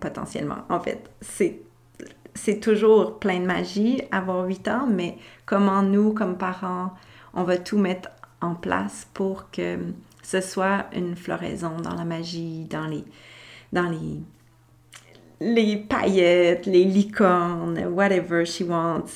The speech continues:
euh, imaginez. Puis, je sens qu'avec cette, euh, cette école, pas école-là, euh, on a vraiment mis le doigt sur quelque chose.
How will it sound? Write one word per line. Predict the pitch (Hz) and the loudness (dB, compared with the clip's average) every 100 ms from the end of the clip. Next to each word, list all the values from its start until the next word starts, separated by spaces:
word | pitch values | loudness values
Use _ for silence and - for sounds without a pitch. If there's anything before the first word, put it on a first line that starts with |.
| 180 | -2
euh, | 175 170 - - | -2 -2 -6 -2
imaginez. | 185 165 170 175 165 170 214 214 - - - - - | 0 0 0 -2 -2 -2 -4 -6 -16 -20 -20 -20 -8
Puis, | - 202 196 - - | 2 4 4 0 -10
je | |
sens | - - 196 180 185 | -10 -6 -2 -2 -2
qu'avec | 185 175 - 170 170 165 170 - - | -4 -4 -2 -4 -2 -4 -6 -20 -20
cette, | - 165 165 165 | -10 -8 -8 -8
euh, | 170 160 156 151 151 - - | -8 -8 -8 -10 -10 -12 -14
cette | - 175 170 - - | -4 -2 -2 -4 0
école, | 208 214 196 196 | 0 2 2 2
pas | 196 180 - | 2 0 0
école-là, | 180 - 165 165 160 190 240 - - - _ - | -6 -4 -4 -2 0 0 -2 -6 -18 -20 _ -6
euh, | 170 - - | -6 -6 -4
on | 170 170 | 0 0
a | 165 | -2
vraiment | 175 160 151 147 147 - - 170 | -6 -8 -6 -8 -8 -10 -10 -4
mis | 175 | -4
le | 151 | -4
doigt | 160 - | -8 -8
sur | 190 - | -10 -14
quelque | - - - | -12 -12 -12
chose. | - - | -12 -16